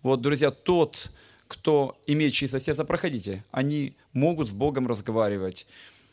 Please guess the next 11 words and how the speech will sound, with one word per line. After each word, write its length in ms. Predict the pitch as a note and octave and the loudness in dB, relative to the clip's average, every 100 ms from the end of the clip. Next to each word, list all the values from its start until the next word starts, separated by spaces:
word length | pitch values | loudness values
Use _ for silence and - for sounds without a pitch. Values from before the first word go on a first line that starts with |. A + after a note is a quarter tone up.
| _ _ | _ _
И, 340 | A#2+ B2+ B2+ B2+ | 0 0 0 -2
знаете, 320 | A#2+ D#3+ C#3 | -4 -4 0
я 80 | C3+ | 0
заметил, 340 | C#3 D3 C3 | 0 0 0
у 20 | |
меня 120 | B2 B2+ | 0 2
дома 240 | C3 B2+ | 0 0
вот 140 | A#2 | -2
маленькие 380 | B2+ C3 B2+ B2 | 0 0 0 -2
дети 200 | B2+ D3 | -4 -2
растут. 520 | A#2 G#2+ - G2+ F#2+ | -2 -2 -6 -10 -12